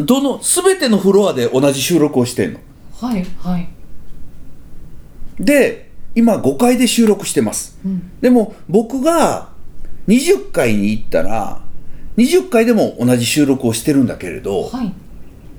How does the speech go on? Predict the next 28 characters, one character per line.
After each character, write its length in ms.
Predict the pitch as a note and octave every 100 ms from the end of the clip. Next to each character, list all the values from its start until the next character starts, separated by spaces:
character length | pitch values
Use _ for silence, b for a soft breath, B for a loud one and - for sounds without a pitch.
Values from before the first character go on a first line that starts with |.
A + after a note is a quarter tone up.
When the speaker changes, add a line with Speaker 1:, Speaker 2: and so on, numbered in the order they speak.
| - - B B B B -
Speaker 1:
二 160 | A#3
十 220 | D#4+ F4+ - -
階 200 | F#3+ E3
に 140 | B2+ B2
行 120 | A#2
く 80 | - -
と、 440 | E3 C#3+ F#2+ - - - B B B -
二 160 | F#3+ C4
十 140 | F4+ F#4 - - -
階 240 | - F3 C#3
の 100 | A#2
僕 340 | - C#3 B2+
が 120 | - -
い 60 |
て、 300 | - - - - F#3+
Speaker 2:
う 40 |
ん。 200 | F#3 E3 - - -
Speaker 1:
二 120 | D#3 G#3+
十 260 | B3+ C#4+ - - - -
階 360 | - F#3+ F3 E3
の 580 | E3+ E3 F#3+ A3 G#3 - -
イ 100 | F#3+
キ 80 | F3+
さ 140 | - C#3
ん 60 |
が 100 | -
い 20 |
る。 120 | -